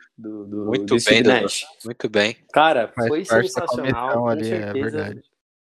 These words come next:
Speaker 1: Sim, com certeza a experiência aí que ele tem, tá trazendo, tá somando.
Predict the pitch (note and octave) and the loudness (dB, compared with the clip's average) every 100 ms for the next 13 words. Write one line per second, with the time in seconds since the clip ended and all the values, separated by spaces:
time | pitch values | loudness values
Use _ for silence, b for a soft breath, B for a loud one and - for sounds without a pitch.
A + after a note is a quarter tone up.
0 | _ _ _ - C3+ C#3+ D#3 D#3 A#2 - | _ _ _ -4 -4 -2 -4 -4 -8 -12
1 | - C#3 D3 G#3 F#3+ D3+ D#3 D#3+ - D3 | -10 -8 -4 -4 -2 -4 -2 -4 -2 -4
2 | C3+ C#3 C3+ - B2+ B2 B2 B2 B2 B2+ | -2 -6 -6 -4 -4 -4 -4 -6 -4 -2
3 | A#2 A2 C3+ D3+ D3+ D3 B2+ - B2 C3+ | -4 -4 -6 -6 -6 -8 -10 0 0 2
4 | C#3+ B2 A#2 B2+ C3 C3 C3+ - C3+ A#2 | 0 -2 -2 -2 0 0 -2 0 0 0
5 | A#2+ C#3 C#3 | -2 -2 -2